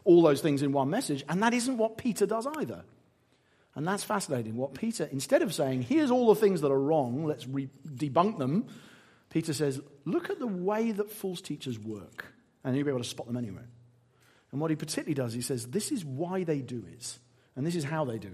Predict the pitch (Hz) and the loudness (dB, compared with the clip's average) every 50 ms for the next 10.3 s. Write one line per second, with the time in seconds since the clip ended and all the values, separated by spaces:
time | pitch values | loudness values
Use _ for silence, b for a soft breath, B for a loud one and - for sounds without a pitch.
0 | 82 76 - - - - - 123 135 135 127 120 123 120 113 113 - - - - | -16 -18 -18 -20 -16 -10 -4 -2 0 0 0 0 -2 -4 -6 -6 -10 -14 -18 -18
1 | - - 120 120 117 123 113 117 117 113 117 113 - - 113 107 117 110 - 120 | -10 -6 -4 -4 -2 -2 -4 -4 -6 -8 -8 -8 -8 -10 -10 -12 -12 -12 -14 -14
2 | 113 95 - - - _ b b b b b b b b b b 127 127 175 202 | -16 -16 -18 -20 -20 _ b b b b b b b b b b -2 -2 -2 0
3 | 190 202 202 190 196 202 208 208 202 - - 107 101 98 101 101 98 95 104 107 | 0 -2 0 0 2 2 0 0 -2 -4 -8 -8 -8 -8 -10 -10 -10 -8 -6 -2
4 | 123 160 175 170 151 151 143 143 151 190 262 330 - 220 170 131 104 113 107 107 | 2 2 4 4 2 0 -2 0 0 0 0 2 2 2 0 0 0 -6 -8 -8
5 | 104 104 107 120 123 123 123 B B B B B B B - 127 139 135 131 131 | -8 -6 -6 -4 -4 -6 -8 B B B B B B B -4 -2 -2 0 0 -2
6 | 123 - - 127 107 120 107 - 123 131 156 135 101 98 - - b b b b | -2 -2 -4 -4 -2 -4 -4 -2 0 2 2 2 0 -4 -10 -14 b b b b
7 | b b - 120 113 107 113 107 104 107 95 - 104 104 117 107 80 - - - | b b -10 -8 -8 -8 -10 -12 -12 -14 -12 -10 -10 -8 -8 -10 -12 -14 -20 -18
8 | - - 139 156 185 175 - 151 156 165 151 139 135 - - 151 135 - 139 127 | -10 -6 -2 -2 -2 -2 -4 -4 -2 -2 -2 -2 -4 -4 -6 -6 -4 -4 -6 -4
9 | - 131 107 117 - B B B B B B B - - 117 - - - 101 - | -4 -4 -6 -6 -8 B B B B B B B -12 -12 -12 -12 -12 -14 -14 -12
10 | - - 120 107 90 | -10 -8 -8 -8 -10